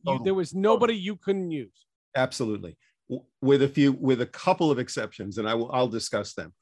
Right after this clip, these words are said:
Speaker 2: Okay.
Speaker 1: But X-Men would have been one of them because X-Men technically was licensed to Saban.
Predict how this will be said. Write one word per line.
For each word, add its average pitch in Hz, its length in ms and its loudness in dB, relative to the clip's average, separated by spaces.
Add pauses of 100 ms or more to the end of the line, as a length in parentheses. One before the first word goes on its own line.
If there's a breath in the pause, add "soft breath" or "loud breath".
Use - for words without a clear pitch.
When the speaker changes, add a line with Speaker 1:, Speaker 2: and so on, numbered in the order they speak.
Speaker 2:
Okay. 139 320 -14
Speaker 1:
But 151 160 4
X-Men 202 540 4
would 196 180 8
have 180 160 4
been 147 200 2
one 185 180 2
of 143 160 -2
them 107 240 -6
because 120 420 -4
X-Men 131 380 0
technically 113 480 -4
was 104 180 -4
licensed 110 520 -6
to 110 60 -10
Saban. 113 560 -4